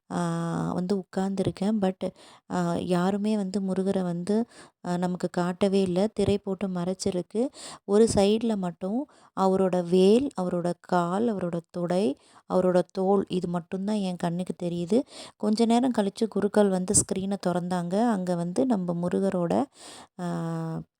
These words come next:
ஆ, சிலையை வந்து காணல. முருகர் வந்து அந்த இடத்துல இல்ல. ஆ, "எங்கடா போயிட்டாரு? என்ன முருகா நீ இப்படி பண்ற? உன்னை பார்க்கறதுக்காக தானே இவ்வளோ நேரம் வந்து உட்கார்ந்துருக்கோம்," அப்படின்னு சொல்லிட்டு திரும்பி பார்த்தா என்னோட இடது கை பக்கமா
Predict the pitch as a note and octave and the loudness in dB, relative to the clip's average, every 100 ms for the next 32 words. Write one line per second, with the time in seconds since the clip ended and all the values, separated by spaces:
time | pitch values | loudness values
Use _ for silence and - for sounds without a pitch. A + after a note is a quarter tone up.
0 | _ _ _ _ _ _ _ _ _ _ | _ _ _ _ _ _ _ _ _ _
1 | F3 F3+ E3+ - F3+ G3+ F#3 E3+ G3+ - | -4 0 0 0 2 2 0 -4 -6 -4
2 | F3+ E3+ F3+ E3+ - E3 F3+ F#3+ G3 F3 | -4 -2 -2 -4 -6 -4 -2 -2 -2 -4
3 | G3 A#3 F3+ E3+ D#3+ - F3+ E3 D#3+ F3 | -2 -2 -2 -4 -6 -8 -6 -6 -6 -4
4 | E3+ - - - - - - F3 E3+ E3+ | -6 -6 -16 -20 -20 -14 -8 -6 -4 -6
5 | E3 - F#3 G#3 A#3 A3+ G#3+ G3 F#3+ F#3 | -8 -4 -2 2 4 2 0 -2 -2 -2
6 | F3 F3+ F#3 F3+ G3+ G3 F#3 E3+ F3 F3 | 0 0 0 -2 -4 -2 -2 -2 -4 -4
7 | F3 E3+ F#3 - F3 E3+ E3+ E3+ E3+ - | -6 -8 -8 -8 -8 -4 0 0 -2 -6
8 | - - - F#3 F#3 F#3 G3 G#3 G3+ F#3+ | -20 -20 -8 -4 0 4 4 4 2 2
9 | F#3 F3+ F#3 G3 F3 F3+ F3+ F3 F#3 F3+ | 0 0 0 -2 -2 -2 0 0 0 -2
10 | E3+ E3+ - F3 F3 - F3 E3+ F3 F3+ | -2 -6 -6 -4 -6 -6 -6 -4 -6 -6
11 | - E3+ E3+ F#3+ A3 C#4 - - - - | -6 -4 -4 -4 -4 -6 -12 -20 -12 -4
12 | A3+ A#3 A3+ G#3 F3 D#3+ F#3+ A3+ G3 F#3 | -2 0 0 0 -4 -2 -4 -2 -2 -2
13 | F3+ F3 F#3+ G#3+ F#3+ - F3 F3+ E3 F#3 | -2 -2 -4 -2 -4 -4 -10 -8 -8 -6